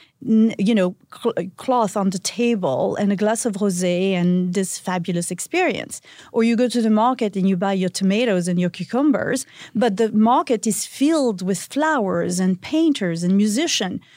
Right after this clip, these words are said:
So it become-, everything becomes an experience. And what I love about the Côte d'Azur is this ability to create moments that are memorable out of moments that are daily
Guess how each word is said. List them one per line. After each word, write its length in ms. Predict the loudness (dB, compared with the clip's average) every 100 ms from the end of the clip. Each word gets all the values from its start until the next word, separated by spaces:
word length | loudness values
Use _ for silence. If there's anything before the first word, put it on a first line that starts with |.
| -8
So 160 | 0 2
it 140 | 2
become-, 380 | 0 -2 -4 0
everything 500 | 0 0 -2 0 0
becomes 360 | 0 -2 -2 0
an 100 | -2
experience. 720 | -2 -6 -8 -8 -8 -10 -12 -14 -20 -20 -8
And 360 | -2 2 2 4
what 140 | 2
I 100 | 4
love 380 | 4 4 2 0
about 280 | -2 -2 -4
the 80 | -6
Côte 200 | -4 -2
d'Azur 340 | -2 0 0
is 140 | 0 -2
this 220 | -4 -2
ability 920 | -2 0 0 2 0 0 -4 -4 -4 -10 -20 _ _ -4
to 140 | -4
create 460 | 0 2 2 2 4
moments 800 | 4 6 4 4 2 -2 -6 -8
that 200 | -2 0 2
are 100 | 4
memorable 840 | 4 4 2 2 0 -2 -4 -8 -14 _ -4
out 160 | 0 2
of 160 | 2 4
moments 500 | 4 4 2 0 0
that 140 | 0
are 320 | 2 0 -2 -6
daily 480 | -2 0 2 0